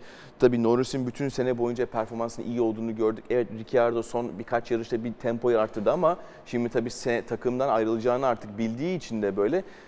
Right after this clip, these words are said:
Ricciardo eskisi gibi değil. Gerçekten yani, e, bir burukluk var kendisinde. Sanki orada istenmeyen çocukmuş gibi davranıyor ve her artık röportajında o gülümseyen, her zaman morali yüksek olan, şakalaşan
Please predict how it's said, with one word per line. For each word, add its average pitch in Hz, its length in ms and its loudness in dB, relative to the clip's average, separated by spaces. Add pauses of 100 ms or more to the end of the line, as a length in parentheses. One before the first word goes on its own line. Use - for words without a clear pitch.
(340)
Ricciardo 180 440 2
eskisi 160 380 -2
gibi 131 220 -2
değil. 110 260 2 (200)
Gerçekten 113 480 4
yani, 95 320 0
e, 87 1300 0
bir 135 160 -2
burukluk 123 440 -4
var 127 220 4
kendisinde. 120 560 0
Sanki 175 400 0
orada 143 200 6
istenmeyen 143 500 -4
çocukmuş 123 460 -8
gibi 101 300 -2 (280)
davranıyor 113 360 6
ve 123 100 6
her 165 220 2
artık 131 360 2
röportajında 127 560 0
o 135 180 0
gülümseyen, 117 680 -2 (280)
her 143 220 4
zaman 135 240 0
morali 120 460 2
yüksek 120 360 0
olan, 117 220 2
şakalaşan 131 640 0